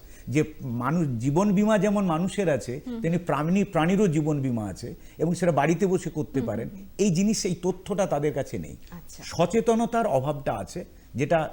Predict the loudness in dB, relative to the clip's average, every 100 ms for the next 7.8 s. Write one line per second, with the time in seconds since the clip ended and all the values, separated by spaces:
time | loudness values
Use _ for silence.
0 | -6 -4 -4 -2 -2 -2 0 0 0 -2
1 | -2 -6 -12 -10 -4 -4 -2 -2 0 0
2 | 0 0 0 0 -2 -2 -2 0 -2 -4
3 | -4 -2 -2 -4 -8 -10 -10 -10 -12 -20
4 | -20 -10 -6 -4 0 2 4 4 4 4
5 | 4 4 4 2 2 2 0 -2 -4 -4
6 | -2 0 2 4 2 0 -4 -8 -14 -2
7 | -2 0 2 2 2 0 -4